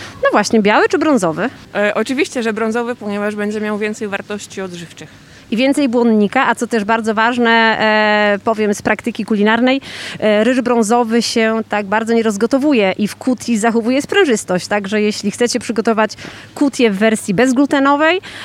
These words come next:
Speaker 1: i żeby ona przy-, kilka dni przetrwała, żeby się nie, nie zamieniła,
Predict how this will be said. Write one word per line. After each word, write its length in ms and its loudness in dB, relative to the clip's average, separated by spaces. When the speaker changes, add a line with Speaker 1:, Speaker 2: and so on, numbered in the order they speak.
Speaker 1:
i 280 0
żeby 340 0
ona 300 2
przy-, 180 -10
kilka 320 2
dni 140 2
przetrwała, 580 2
żeby 240 0
się 180 0
nie, 400 2
nie 180 4
zamieniła, 600 4